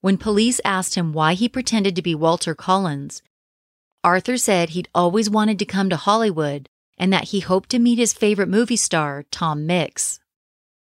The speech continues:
After Arthur confessed, Christine was released from the psychiatric ward. Captain Jones was suspended for four months without pay, but received no other punishment.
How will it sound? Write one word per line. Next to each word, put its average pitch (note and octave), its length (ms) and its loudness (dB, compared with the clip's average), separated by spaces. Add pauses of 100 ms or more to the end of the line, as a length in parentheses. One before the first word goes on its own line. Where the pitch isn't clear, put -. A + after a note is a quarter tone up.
(320)
After E3+ 400 0
Arthur G#3+ 300 0
confessed, F3 800 -2
Christine F#3+ 560 0
was A3+ 160 2
released G#3+ 480 0
from E3+ 160 -2
the D3+ 60 -2
psychiatric D#3+ 760 -2
ward. D3+ 420 -4 (800)
Captain G#3 420 -2
Jones G3 440 0
was D#3+ 140 -4
suspended E3+ 640 0
for E3+ 140 -2
four G3+ 360 2
months G#3 460 0
without D#3+ 360 -2
pay, D#3 400 -4 (440)
but - 140 0
received E3 560 0
no E3 400 0
other F3+ 220 0
punishment. D#3+ 680 -4